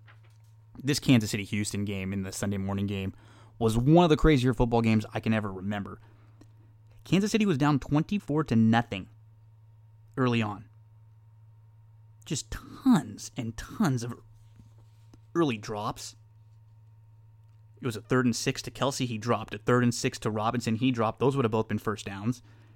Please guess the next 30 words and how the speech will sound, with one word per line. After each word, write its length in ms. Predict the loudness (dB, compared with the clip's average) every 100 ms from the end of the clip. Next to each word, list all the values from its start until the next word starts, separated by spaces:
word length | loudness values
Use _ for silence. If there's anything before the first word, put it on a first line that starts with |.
| -20 -20 -20 -20 -20 -20 -20 -20 -8
Houston 320 | -4 -2 2 2
gets 140 | 2
a 40 |
touchdown 440 | -2 -6 -4 -4 -2
right 120 | -2
off 100 | -2
the 60 | -4
bat 200 | -4 -6
to 100 | -8
Stills. 460 | 0 0 0 -4 -4
They 100 | -2
get 100 | -2
a 40 |
blocked 400 | -2 0 -2 0
punt 220 | 0 0
touchdown. 480 | 0 -2 2 0 0
They're 260 | -4 -2 -2
up 120 | -2
fourteen 520 | 0 0 0 0 2
nothing 280 | 4 4 4
with 120 | 2
ten 200 | 2 2
minutes 260 | 4 4 2
left 140 | -2
to 60 | 0
go 120 | 2
in 80 | 2
the 60 |
first 220 | 0 -6 -4
quarter. 320 | -4 -4